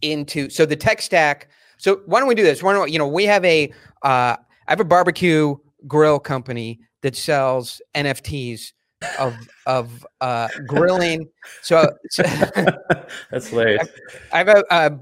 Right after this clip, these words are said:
Speaker 1: you know, barbecue grill awesome dot com, and,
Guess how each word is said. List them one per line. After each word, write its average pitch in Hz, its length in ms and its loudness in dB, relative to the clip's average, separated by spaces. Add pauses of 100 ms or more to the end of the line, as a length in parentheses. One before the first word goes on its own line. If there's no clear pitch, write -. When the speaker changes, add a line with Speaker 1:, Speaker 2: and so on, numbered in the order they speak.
(120)
Speaker 1:
you 160 120 -6
know, 156 60 -4
barbecue 165 580 0
grill 147 600 -2
awesome 143 480 -6 (160)
dot 135 240 -4
com, 123 440 -6 (140)
and, 139 340 -6